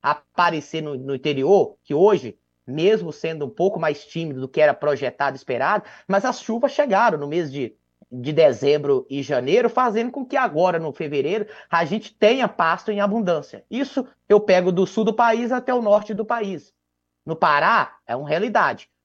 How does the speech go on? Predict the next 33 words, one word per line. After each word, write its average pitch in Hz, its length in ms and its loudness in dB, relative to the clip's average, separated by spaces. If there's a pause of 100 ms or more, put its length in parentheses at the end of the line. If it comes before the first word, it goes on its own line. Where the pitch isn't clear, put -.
Pode 202 280 6
não 180 180 -4
ter 262 300 -2
preços 214 420 0
interessantes, 254 720 -4
tá 135 140 -4
bom, 143 160 -2
Alexander? 127 520 -8 (280)
Pra 165 200 4
eu 160 140 0
liquidar, 143 640 -2
pra 156 160 4
eu 151 100 0
vender 139 300 -4
um 143 100 -4
animal 131 320 -2
ou 196 80 0
pra 208 160 0
eu 208 100 0
comprar. 208 560 -4 (600)
Mas 139 340 -4 (260)
os - 160 -10
preços 165 480 -4
existem 165 600 -4
e - 20 -4
existe 196 320 0
pasto 196 500 -2
a, 170 220 -6 (220)
a, 165 180 -8
em 180 80 -2
abundância. 185 600 0
E 208 120 -2
aí, 226 320 0